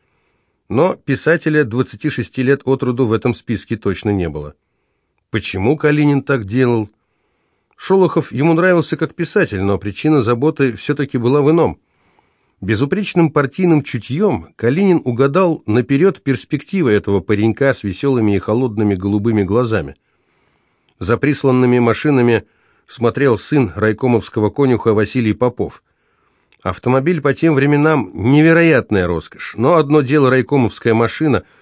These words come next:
она как бы на весь райком, а другое своя, у Шолохова теперь была собственная. Из гаража в цик. Всего в районе было три машины, третья у Вешенского отдела милиции.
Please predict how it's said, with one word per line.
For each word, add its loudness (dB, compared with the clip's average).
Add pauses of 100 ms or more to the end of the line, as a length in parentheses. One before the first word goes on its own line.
(120)
она 0
как -6
бы 0
на 2
весь -2
райком, 0 (320)
а 0
другое 0
своя, -2
у -10
Шолохова -2
теперь -4
была 0
собственная. -8 (580)
Из 0
гаража 0
в -12
цик. -6 (500)
Всего 0
в 0
районе 2
было 2
три -2
машины, 2
третья 0
у 0
Вешенского 0
отдела -2
милиции. -4